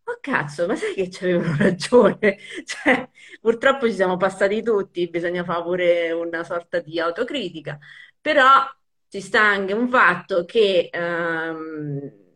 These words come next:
account che, eh, si professano divulgatori, si professano attivisti, eccetera, eccetera, poi alla fine <coughs> tutta questa, eh, come si può chiamare, solidarietà,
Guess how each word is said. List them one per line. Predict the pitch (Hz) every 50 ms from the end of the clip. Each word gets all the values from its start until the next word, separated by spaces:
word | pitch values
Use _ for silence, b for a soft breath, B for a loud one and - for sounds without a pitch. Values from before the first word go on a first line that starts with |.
| _ _
account | - 156 170 - - - 226 220 226 233 226 196 190 185 185 180 180 185 180 180 175
che, | 180 185 190 202 208 208 202 196 190 170 170 165 175 175
eh, | 170
si | 170 - 196
professano | 180 185 185 185 190 196 202 196 196 - 190 180
divulgatori, | 180 180 185 180 180 190 190 185 196 202 196 185 170 165
si | 170
professano | 160 165 175 170 180 180 190 - - 202 185
attivisti, | 190 185 _ - 214 202 208 208 196 180 180 - - 165
eccetera, | 170 170 - 220 214 190 196
eccetera, | 233 262 - - - 220 226 247 240 196 185 185
poi | - - 220 190
alla | 175 190 233 247
fine | 240 226 202 220 220 202 180 208
<coughs> | - - 170 - _ _
tutta | - 247 240 240 - 214 202 202
questa, | 208 226 233 233 226 - - 214 196 190 185 190 - - 180 180
eh, | 180 180
come | 214 208 208 202
si | 202 214
può | 208 208 208
chiamare, | 202 208 202 202 196 185 180 180 175 170 180
solidarietà, | 180 - 220 208 208 196 196 190 202 202 202 - 240 233 196 180 160 - -